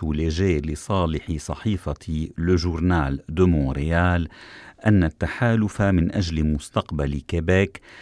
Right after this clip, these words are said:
نال ثمانية وثلاثين بالمئة من نوايا التصويت.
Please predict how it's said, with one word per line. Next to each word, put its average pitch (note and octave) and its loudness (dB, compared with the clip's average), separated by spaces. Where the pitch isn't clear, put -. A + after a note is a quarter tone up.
نال A2+ 4
ثمانية F#2+ 2
وثلاثين E2+ 0
بالمئة E2 0
من D#2+ 2
نوايا D#2+ 2
التصويت. - -6